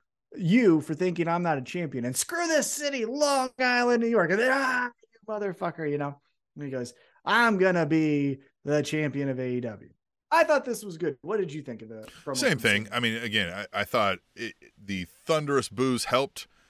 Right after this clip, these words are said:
Speaker 2: to, for him to lean in and just be as vicious as he needed to be for this. Um, I, I wouldn't say Sammy Guevara's promos have ever really been a weak spot of his game either, but I do
Speaker 1: No.
Speaker 2: agree with you that this is, this is probably some of the best work we've seen him do, at least in a long time.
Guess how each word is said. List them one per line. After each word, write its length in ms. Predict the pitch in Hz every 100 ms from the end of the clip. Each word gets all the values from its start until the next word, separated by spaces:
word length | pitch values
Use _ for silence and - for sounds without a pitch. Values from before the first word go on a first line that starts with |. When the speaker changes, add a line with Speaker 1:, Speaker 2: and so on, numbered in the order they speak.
| _ _ -
Speaker 2:
to, 100 | 127
for 180 | -
him 120 | 117 110
to 80 |
lean 320 | 85 107 123 113
in 240 | 117 123
and 180 | 101 87
just 340 | 95 101 - 90
be 480 | 98 101 101 101 -
as 180 | 90 82
vicious 400 | 101 113 110 95
as 140 | 92
he 80 | 92
needed 200 | 98 92
to 60 | 80
be 180 | 98
for 140 | 120 143
this. 240 | 165 160 - - - _ _ -
Um, 500 | 113 92 78 78 69 _ _
I, 140 | - 247 190 - _ -
I 80 | 220
wouldn't 280 | 294 262 180
say 340 | - 202 175
Sammy 260 | 143 175 156
Guevara's 340 | 139 151 135
promos 480 | - - 143 139 127
have 80 | 117
ever 140 | 120
really 180 | 110 110
been 120 | 98 92
a 40 |
weak 440 | 82 101 123 151
spot 400 | - - 82 78
of 60 | 82
his 120 | 80
game 260 | - 87 82
either, 240 | 101 95 82
but 140 | 87
I 80 | 80
do 140 | 107
Speaker 1:
No. 60 | 101
Speaker 2:
agree 140 | 110
with 160 | 104 90
you 100 | 98
that 140 | 92
this 200 | 101 95
is, 200 | 92 85 - - _ -
this 160 | 123
is 120 | 110 -
probably 200 | 107 87
some 120 | 101
of 60 |
the 60 | 87
best 220 | 87 85
work 160 | 104 85
we've 120 | 80
seen 200 | - 85
him 140 | 78 78
do, 220 | 85 78
at 80 | 80
least 240 | 113 -
in 80 | 85
a 40 |
long 200 | 87 82
time. 340 | 78 98 76